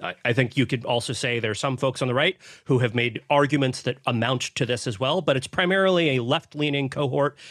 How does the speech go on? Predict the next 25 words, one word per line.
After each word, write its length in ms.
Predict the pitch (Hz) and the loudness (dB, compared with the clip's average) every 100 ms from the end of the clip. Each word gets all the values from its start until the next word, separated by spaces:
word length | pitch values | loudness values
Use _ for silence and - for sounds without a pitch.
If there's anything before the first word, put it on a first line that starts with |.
| - | -10
that 120 | - 123 | -4 -2
has 120 | 120 | 2
basically 440 | 139 131 143 143 | 0 0 0 0
just 460 | 131 127 - - - | 2 0 -2 -10 -6
decided 480 | 143 - 139 135 120 | -4 0 0 0 -4
to 100 | 127 | -4
say 300 | - 208 143 | -2 0 2
that, 220 | 110 - - - - | 0 -2 -4 -20 -10
that 200 | 131 127 | -6 -4
hateful 480 | - 180 208 - 175 | 0 0 0 0 0
speech 640 | 143 - 131 95 - - - _ _ _ _ _ _ | 0 -4 -8 -6 -6 -6 -8 _ _ _ _ _ _
is 500 | 165 170 156 131 - | 4 6 4 0 -4
in, 140 | 156 151 - - _ _ _ - | 2 2 2 -8 _ _ _ 4
in 180 | 160 | 6
some 300 | 143 - 165 | 6 4 2
sense 380 | 160 156 131 - - | 2 2 2 0 -2
akin 460 | 143 - 196 185 180 | -2 0 0 2 2
to 160 | 160 | 2
violence 480 | 123 127 123 113 - | 2 2 2 0 -2
and 160 | 120 - | -2 0
should 140 | 117 | -2
be 100 | 113 | -2
treated 400 | - 127 107 95 | 0 0 0 0
like 220 | 107 98 | -2 -2
violence. 580 | 101 92 - - - - | -4 -6 -8 -10 -10 -10